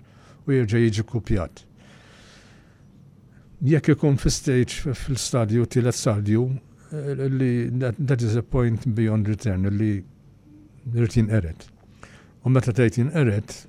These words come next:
dawk il-, il-każijiet li kienu ġifieri gravi ħafna, ma kienx faċli dana u xi proċess faċli, fil-fatt kienu ġew tal-f-,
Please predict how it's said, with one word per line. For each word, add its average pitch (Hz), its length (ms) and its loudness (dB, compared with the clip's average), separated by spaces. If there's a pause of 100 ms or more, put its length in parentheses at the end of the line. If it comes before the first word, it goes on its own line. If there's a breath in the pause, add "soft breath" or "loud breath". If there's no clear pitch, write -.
(100)
dawk 110 240 -4
il-, 113 160 2
il-każijiet 104 720 -4
li 107 80 -6
kienu 107 300 0 (100)
ġifieri 98 320 -4
gravi 104 400 0
ħafna, 95 320 0 (680 loud breath)
ma 123 160 0
kienx 113 260 0
faċli 101 560 -4
dana 92 320 -2
u 113 140 -2
xi - 180 -8
proċess 98 400 2
faċli, 120 480 -6
fil-fatt 120 560 -6
kienu 107 240 -2
ġew 101 380 0 (760 loud breath)
tal-f-, 98 640 -6